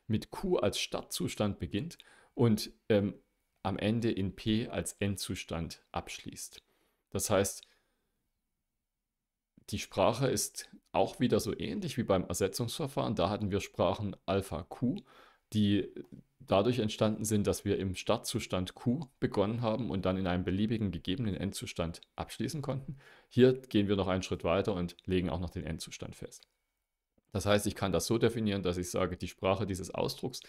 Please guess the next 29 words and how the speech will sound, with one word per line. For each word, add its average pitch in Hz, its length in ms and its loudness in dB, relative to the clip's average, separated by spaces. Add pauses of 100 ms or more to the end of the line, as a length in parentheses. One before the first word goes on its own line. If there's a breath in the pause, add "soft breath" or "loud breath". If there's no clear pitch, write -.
(220 loud breath)
soll - 220 2
aus - 180 -2
allen 92 280 2
Wörtern 110 340 0
aus - 180 -2
Sigma 85 280 -4
Stern 101 300 -4
bestehen, 104 400 -2 (540 loud breath)
für - 180 -2
die 101 220 0
es - 400 -2
einen 90 380 -2 (680)
Weg 101 440 0
von 90 340 -6 (120)
Q 127 240 2
nach 95 220 -2
P 110 180 -2
gibt, - 280 -2
der 90 120 4
mit 87 140 -2
diesem 87 280 -6
Wort - 240 -10 (100)
beschriftet - 460 -8
ist - 160 -6
im - 100 -8
Automaten. 113 560 -2 (460 soft breath)
Oder 98 340 2 (1120)
etwas, - 500 -4
äh, 95 280 -2